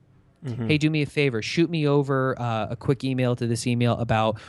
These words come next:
Speaker 2: what it is that you're struggling with and where you need the most help."
Speaker 1: Right.
Speaker 2: See if they follow through. "Bring me your right tennis shoe tomorrow at six forty-five A M." I mean, it
Speaker 1: <laughs>
Speaker 2: could
Speaker 1: Right.
Speaker 2: literally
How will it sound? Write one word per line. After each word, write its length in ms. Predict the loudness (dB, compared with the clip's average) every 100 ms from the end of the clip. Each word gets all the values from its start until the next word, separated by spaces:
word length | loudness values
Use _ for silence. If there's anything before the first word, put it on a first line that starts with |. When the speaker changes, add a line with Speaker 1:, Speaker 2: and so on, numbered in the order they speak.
| -4
Speaker 2:
what 240 | 2 4
it 100 | 6
is 160 | 4 0
that 80 | 0
you're 100 | -2
struggling 380 | 0 0 0 -2
with 160 | -2
and 100 | -2
where 120 | -2
you 80 | -2
need 120 | -4
the 40 | -4
most 220 | -4 -4
help." 160 | -8 -8 _ _ _ _ _ _
Speaker 1:
Right. 380 | -6 -4 -4 -8 _ -20 _ _ _
Speaker 2:
See 160 | -2 0
if 80 |
they 80 | 2
follow 200 | 4 2
through. 160 | 2 -2 -4 -10 0
"Bring 200 | 2 2
me 120 | 2
your 160 | 2
right 360 | 2 0 -2 -4
tennis 300 | -8 -6 -4
shoe 240 | -4 -4
tomorrow 480 | -6 -4 0 2 2
at 100 | 0
six 240 | -4 -6 -2
forty-five 540 | 0 0 0 0 0
A 40 |
M." 200 | 0 -2 0
I 120 | -2
mean, 160 | 0
it 100 | 0
Speaker 1:
<laughs> 40 | 0
Speaker 2:
could 100 | -2
Speaker 1:
Right. 100 | 2
Speaker 2:
literally 520 | 2 4 2 0 -4